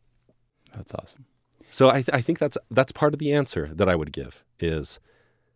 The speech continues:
Speaker 2: there's some, there's some goodness in nature, because we're gonna talk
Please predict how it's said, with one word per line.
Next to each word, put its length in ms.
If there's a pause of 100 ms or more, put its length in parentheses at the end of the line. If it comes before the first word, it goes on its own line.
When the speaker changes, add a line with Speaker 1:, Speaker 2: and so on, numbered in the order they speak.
(420)
Speaker 2:
there's 220
some, 500
there's 220
some 260
goodness 420
in 200
nature, 340
because 220
we're 120
gonna 180
talk 300